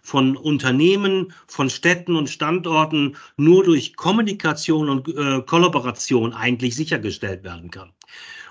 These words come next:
Und wenn man das sicherstellen möchte, muss man sich in die Kommunikation begeben. Und das ist genau das, was Next, nämlich mit Doppel-E geschrieben, The New European Ecosystem for Transformation, bietet.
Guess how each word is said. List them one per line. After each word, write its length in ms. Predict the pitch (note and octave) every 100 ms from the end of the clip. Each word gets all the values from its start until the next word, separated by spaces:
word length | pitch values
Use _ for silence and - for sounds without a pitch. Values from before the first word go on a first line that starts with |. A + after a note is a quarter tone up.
| -
Und 200 | B2+ B2
wenn 140 | E3+
man 160 | F#3 E3
das 240 | D#3+ D#3+
sicherstellen 800 | F3 F#3+ F3 - F3 F3 E3+ D#3 -
möchte, 840 | C#3 C3+ D#3 D#3+ F#3 G3 G#3+ -
muss 440 | C#3+ D3+ E3+ E3+ E3+
man 260 | E3+ D#3+
sich 360 | D3+ D#3 D#3 D#3+
in 120 | D#3
die 120 | D3
Kommunikation 840 | - C#3+ C3+ B2+ A#2+ A2 B2+ D#3+ E3+
begeben. 460 | E3 E3+ E3+ F3
Und 160 | C3+ A#2+
das 120 | A#2
ist 120 | -
genau 320 | C#3 B2 C3
das, 380 | D3 C3 D3 - - - -
was 220 | C3 B2 B2
Next, 640 | B2 D3+ E3 - - A2
nämlich 340 | A#2+ B2 B2 A#2
mit 180 | A2
Doppel-E 440 | C3 C3 C3 C3+ D#3
geschrieben, 720 | E3 D#3 - D#3 D3+ D3+ D3 - -
The 100 | A2+
New 300 | A2+ C#3 E3
European 680 | D3 C#3+ C#3 C3+ - B2+ A#2+
Ecosystem 760 | A#2+ D#3 E3 D#3 D3 - C3+
for 160 | A#2 A#2+
Transformation, 800 | - B2 A2 A2 A#2+ C3 D3+ C3+ - - -
bietet. 500 | D3+ F3 F3+ F3